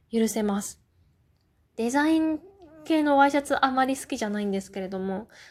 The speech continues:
あとレディースのね、ちょっと凝ったようなデザインのワイシャツあまり好きじゃないんですが、メンズもののね、なんていうんだろうな、メンズの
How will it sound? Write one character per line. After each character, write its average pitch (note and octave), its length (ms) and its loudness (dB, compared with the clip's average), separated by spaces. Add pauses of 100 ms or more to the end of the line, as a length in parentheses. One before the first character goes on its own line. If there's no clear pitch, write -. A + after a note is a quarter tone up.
あ B3+ 100 -6
と G#3 140 0
レ G#3+ 140 2
デ D4 100 -2
ィ D#4 140 4
ー - 20 0
ス D#4 180 -2
の D4+ 160 0
ね、 C4+ 180 -2
ち - 80 -8
ょ - 40 -2
っ - 20 -20
と - 80 -4
凝 - 120 -12
っ - 200 -20
た C#4+ 140 -2
よ A3+ 140 2
う - 20 0
な G3+ 120 0
デ G3+ 160 -2
ザ G#3+ 160 -2
イ G#3 120 -2
ン G#3 100 -2
の A#3+ 280 -4 (580)
ワ G#3+ 140 0
イ - 20 0
シ A3+ 80 -2
ャ A3+ 40 0
ツ - 240 -6
あ A3 60 -6
ま G#3+ 120 -2
り G#3+ 120 -2
好 - 160 -16
き G#3+ 200 -4
じ G3 100 -6
ゃ F#3 40 -4
な G3 120 -2
い G3 40 -2
ん F#3 60 -4
で F3+ 100 -6
す - 140 -16
が、 - 300 -10 (600)
メ A#3+ 260 0
ン D#4 100 0
ズ D#4 100 0
も D4 200 0
の C#4+ 120 0
の C#4 140 0
ね、 A#3 400 -2
な B3 160 -2
ん C#4+ 80 -8
て C4+ 80 -4
い B3+ 40 0
う - 40 0
ん - 20 0
だ A#3 80 2
ろ G#3+ 100 0
う - 20 -2
な、 G3+ 80 0
メ B3+ 240 0
ン D#4+ 120 2
ズ D#4+ 140 2
の D#4 340 -2